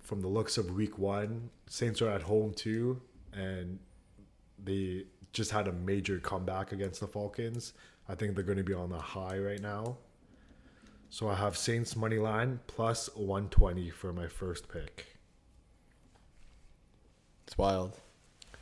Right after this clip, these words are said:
Speaker 2: Yeah, Tom here just soaking it up.
Speaker 1: I'm gonna go off this week with
Speaker 2: I hope you have a big week this
Speaker 1: underdogs.
Speaker 2: week. I think you have a big week. You're
Speaker 1: I
Speaker 2: not the
Speaker 1: hope
Speaker 2: type
Speaker 1: so.
Speaker 2: of person to have two down weeks. What's your second pick?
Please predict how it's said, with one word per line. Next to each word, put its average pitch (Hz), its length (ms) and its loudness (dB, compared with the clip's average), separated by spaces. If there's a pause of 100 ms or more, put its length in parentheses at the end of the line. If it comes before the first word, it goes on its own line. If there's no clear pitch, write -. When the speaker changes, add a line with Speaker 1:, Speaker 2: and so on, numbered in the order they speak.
(420)
Speaker 2:
Yeah, 113 100 8
Tom 107 280 8
here 104 140 2
just - 180 -2
soaking 98 300 4
it 95 100 2
up. 101 180 0 (420)
Speaker 1:
I'm 113 160 4
gonna 113 200 10
go 104 500 10
off 90 420 2
this - 340 -4
week 85 340 -4
with 82 180 -2 (1000)
Speaker 2:
I 113 60 12
hope 143 180 12
you 127 60 10
have 98 80 8
a 98 40 8
big 92 160 10
week 90 220 4
this 95 160 0
Speaker 1:
underdogs. - 40 2
Speaker 2:
week. 92 160 2
I 131 80 10
think 156 180 12
you 127 60 12
have 104 120 12
a 98 40 0
big 92 200 2
week. 95 280 -4 (500)
You're 131 140 12
Speaker 1:
I 135 60 12
Speaker 2:
not - 20 -
the 110 60 12
Speaker 1:
hope - 60 6
Speaker 2:
type 131 120 12
Speaker 1:
so. 123 40 6
Speaker 2:
of - 60 4
person 113 320 10
to 104 80 4
have 101 120 4
two 104 140 0
down 98 260 4
weeks. - 340 -6 (1300)
What's - 180 4
your 117 60 8
second 110 320 6
pick? - 280 4